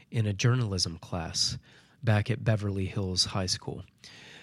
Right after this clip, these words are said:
The students all walked into class that day with a pretty good idea of what a journalist does. A journalist collects the facts, which are usually the five W's, who, what, when, where, and why, and then they report them.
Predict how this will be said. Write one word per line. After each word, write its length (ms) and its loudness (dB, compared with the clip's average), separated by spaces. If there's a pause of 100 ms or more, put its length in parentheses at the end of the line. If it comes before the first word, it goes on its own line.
(120)
The 100 6
students 380 6
all 120 8
walked 280 4
into 160 2
class 340 4
that 200 2
day 180 2
with 160 0
a 60 0
pretty 240 0
good 160 2
idea 500 0 (380)
of 200 -2
what 160 2
a 80 -2
journalist 540 0
does. 440 -2 (760)
A 100 2
journalist 720 0
collects 440 0
the 100 -4
facts, 580 -6 (260)
which 220 -4
are 200 -2
usually 420 -2
the 140 -6
five 360 0
W's, 600 -2 (360)
who, 120 4
what, 300 2
when, 180 0
where, 220 0
and 160 -2
why, 320 -6 (720)
and 160 6
then 100 8
they 120 10
report 440 6
them. 200 -8